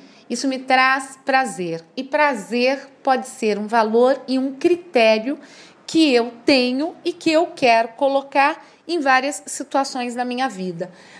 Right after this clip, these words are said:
Quando esse critério ele for desconsiderado, possivelmente eu vou produzir menos ou de uma maneira comprometida.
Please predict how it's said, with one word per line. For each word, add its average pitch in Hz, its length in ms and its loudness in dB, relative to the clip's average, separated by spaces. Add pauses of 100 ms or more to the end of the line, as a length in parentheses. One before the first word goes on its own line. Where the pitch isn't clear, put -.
(120)
Quando 392 220 4
esse 403 180 0
critério 226 720 0
ele 226 180 -2
for 208 340 -4
desconsiderado, 247 2000 0 (100)
possivelmente 285 1400 -4 (280)
eu 294 200 4
vou 277 300 -2
produzir 262 920 -2
menos 247 760 0 (320)
ou 339 200 6
de 339 120 -4
uma 330 160 -4
maneira 285 340 -4
comprometida. 269 960 -6